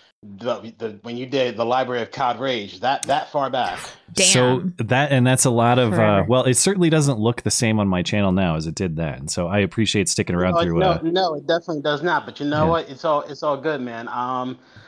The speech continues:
Speaker 1: uh, it's just, <sighs> I don't know where to start 'cause m-, <laughs> I, my lifestyle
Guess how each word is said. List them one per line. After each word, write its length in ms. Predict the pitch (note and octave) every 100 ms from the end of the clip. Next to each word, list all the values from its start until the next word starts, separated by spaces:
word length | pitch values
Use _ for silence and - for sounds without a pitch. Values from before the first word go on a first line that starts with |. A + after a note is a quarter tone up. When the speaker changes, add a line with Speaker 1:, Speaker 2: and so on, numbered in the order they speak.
| - - _ -
Speaker 1:
uh, 460 | C3+ D3 D3 C#3+ C#3+ - _ _ -
it's 260 | E3 D#3 -
just, 440 | E3 D3 - - -
<sighs> 140 | - -
I 460 | - - - -
don't 180 | E3+ E3
know 80 | D3
where 100 | C3
to 60 | B2+
start 240 | D3 B2+
'cause 180 | B2+ A2+ _ - - _ _ _ _ _ _ _
m-, 260 | E3 E3 F#3 - - -
<laughs> 1080 | G#3+ - A3 G#3+ - F#3 C#3 - - - -
I, 580 | C#3+ E3 E3 E3 E3 C#3+ G2 _ _ _ _ _ _ _
my 340 | B2 C#3+ D#3 E3+
lifestyle 880 | D#3 D3+ - - C3 B2 A#2+ A2+